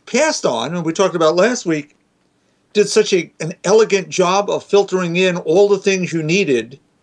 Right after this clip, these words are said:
within the issue itself without you having to go anywhere else for it. Now, that said, I'm much more invested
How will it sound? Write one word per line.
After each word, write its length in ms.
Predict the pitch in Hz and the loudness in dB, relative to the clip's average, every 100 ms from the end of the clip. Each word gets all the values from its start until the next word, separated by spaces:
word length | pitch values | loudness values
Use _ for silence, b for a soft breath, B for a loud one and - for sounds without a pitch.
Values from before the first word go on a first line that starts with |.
| _ _ _ - | _ _ _ -6
within 300 | 151 196 175 | 0 2 2
the 200 | 170 175 | -2 0
issue 460 | 175 - 175 160 | 0 2 2 4
itself 560 | 147 - - 226 95 - | 2 0 0 0 0 -4
without 320 | 151 160 170 | 0 2 2
you 60 | 170 | 0
having 160 | 165 | -2
to 60 | 165 | -2
go 100 | 160 | 0
anywhere 200 | 160 156 | 2 4
else 140 | 143 | 2
for 300 | - 233 226 | 2 4 4
it. 100 | 117 - - | 4 -2 -2
Now, 260 | 156 147 b b b b b - | 0 0 b b b b b -4
that 300 | 233 247 240 | 0 2 2
said, 540 | - 254 269 226 160 - _ _ - | 0 2 4 2 0 -6 _ _ -2
I'm 280 | 220 214 170 | -2 0 2
much 260 | 226 - | 0 0
more 180 | 202 208 | 4 4
invested 720 | 196 143 160 165 - 214 208 | 4 0 0 0 2 2 0